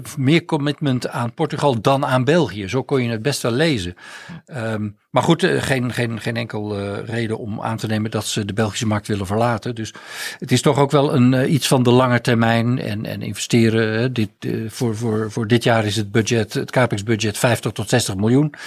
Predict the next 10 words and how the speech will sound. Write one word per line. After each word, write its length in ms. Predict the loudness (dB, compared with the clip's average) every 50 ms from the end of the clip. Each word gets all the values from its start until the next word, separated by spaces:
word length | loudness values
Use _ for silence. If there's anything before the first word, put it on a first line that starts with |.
| -12 -12 -12 -14 -4 _
Nou, 140 | 0 0 2
daar 80 | 2
kun 100 | 2 0
je 60 | 2
weer 100 | 2 2 0
een 60 | 0
hoop 160 | -2 -2 -2 -4
mee 120 | -2 0
doen. 300 | 2 2 2 0 -4 -6 -12 -20 -20 -20 _ _ _
Ehm, 720 | -8 -4 -2 -2 0 0 0 0 -2 -2 -4 -6 -6 -10